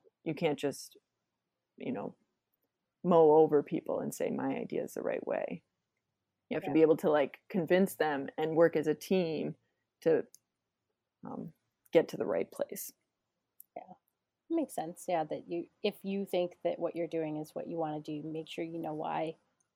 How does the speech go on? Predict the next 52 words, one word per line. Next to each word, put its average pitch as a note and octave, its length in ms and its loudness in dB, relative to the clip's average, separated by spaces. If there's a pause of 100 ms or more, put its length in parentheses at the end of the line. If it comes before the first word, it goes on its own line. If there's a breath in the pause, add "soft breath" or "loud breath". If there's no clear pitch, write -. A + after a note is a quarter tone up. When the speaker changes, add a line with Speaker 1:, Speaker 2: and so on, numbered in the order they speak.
(540)
Speaker 1:
Mm-hmm. G#3+ 200 4
Speaker 2:
and E3 80 0
why D3+ 180 -2
it - 80 -6
would E3 140 -8
work D#3+ 320 -4
and E3 100 -8
why D3+ 120 -4
it - 100 -8
doesn't C4 240 0
Speaker 1:
Yeah. - 20 -2
Speaker 2:
work, - 220 -4 (100)
or C#3 200 -12 (240)
Speaker 1:
And, G#3+ 120 8
like, G#3 140 2
try G#3+ 160 4
to G#3 180 4
understand, G3 600 4
like, D3+ 160 0
why D3 360 2
you E3+ 240 6
like C#3 260 0
that - 140 0
idea - 320 -2
so - 180 -8
much. - 420 -12
Like, G#3+ 120 0
Speaker 2:
Mm-hmm. G3 60 -4
Speaker 1:
what F3 160 10
is F3 180 6
it D#3 40 6
about A2 300 0
it? - 160 -6
Is D3 180 0
it D3 80 0
because E3 340 -2
it's, D3+ 140 0
like, C#3 180 0
really D3+ 440 4
vertical D#3+ 720 4
and C#3+ 120 -4
that's C3+ 260 -6
giving D3 300 0
you C3+ 120 -4
this C3+ 200 -4
certain D3 340 -2
feeling, D#3 440 2
or - 260 -4 (440 soft breath)
it's, - 300 -2
like, C3+ 200 2
really D3+ 340 4
low, D3 720 2